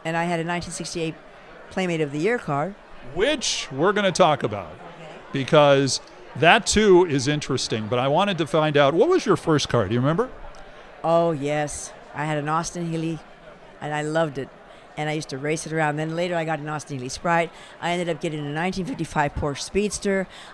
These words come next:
Speaker 1: I love sports cars. I even had a Jeep, which I've given to my son. And, uh, yeah, I love cars.
Speaker 2: Wow. What car were you taken to the prom in?
Speaker 1: To the what?
Speaker 2: A prom?
Speaker 1: A prom?
Speaker 2: Did you ever go to prom?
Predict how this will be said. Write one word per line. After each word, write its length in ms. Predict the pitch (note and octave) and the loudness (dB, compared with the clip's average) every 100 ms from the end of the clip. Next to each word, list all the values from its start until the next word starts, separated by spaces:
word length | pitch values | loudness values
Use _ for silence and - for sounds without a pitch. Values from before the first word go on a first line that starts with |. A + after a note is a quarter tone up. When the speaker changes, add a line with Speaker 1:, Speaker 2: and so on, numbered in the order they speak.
| - | -8
Speaker 1:
I 200 | D3+ D#3 | -6 -4
love 360 | E3 F3 E3+ | -2 -2 -4
sports 420 | - - E3+ D#3+ | -6 -6 -4 -4
cars. 480 | - D#3 D3 D3+ - - - | -6 -4 -2 -4 -8 -16 -10
I 120 | E3 F3 | -4 -2
even 180 | F3+ | -2
had 160 | F3 D#3 | -2 -2
a 60 | D3 | -2
Jeep, 260 | E3 E3+ | -2 -2
which 160 | D#3+ - | -2 -4
I've 220 | C#3+ C3 | -4 0
given 220 | D#3 C#3+ | 0 0
to 80 | C3+ | -6
my 100 | B2+ | -10
son. 400 | C#3 F#3+ D#3+ E3 F3+ - - - - - | -8 -6 -6 -8 -14 -20 -20 -20 -18 -10
And, 400 | E3 E3 E3 E3 | -6 -6 -6 -6
uh, 320 | D#3+ D#3 D3+ - F#3 | -6 -6 -8 -12 -8
yeah, 160 | F3+ | -4
I 60 | D#3+ | -4
love 240 | D#3+ C3 | -4 -8
cars. 400 | - B2 A#2+ - - - | -12 -16 -16 -18 -20 -18
Speaker 2:
Wow. 480 | A#2 D3 E3+ A2+ F#2 G2 G2 | -16 -10 -10 -8 -10 -10 -4
What 200 | A2+ - | 0 2
car 180 | G3+ A3 | 6 6
were 80 | G3 | 6
you 120 | F#3 | 4
taken 340 | G3 F#3+ F3 | 2 2 2
to 60 | D#3+ | 2
the 80 | C3+ | 2
prom 320 | D#3 D#3+ D3 | 2 2 2
in? 120 | G#2 - - - - - - - | -2 -8 -14 -16 -16 -20 -18 -10
Speaker 1:
To 100 | F3 | -4
the 100 | E3 | -4
what? 220 | G3+ - - - - | -4 -8 -18 -16 -8
Speaker 2:
A 60 | |
prom? 540 | - C3+ C#3+ E3+ G#3 G#3+ - - - - | 0 4 4 2 -2 -10 -14 -14 -14 -12
Speaker 1:
A 60 | D#3+ | -10
prom? 460 | - D#3+ F#3+ C#4+ - | -6 -4 -4 -6 -12
Speaker 2:
Did 100 | C3 | -4
you 80 | D#3 | 2
ever 120 | F3 | 4
go 100 | F3 | 4
to 80 | F3 | 2
prom? 400 | - E3 G3 A3 | 2 2 2 -4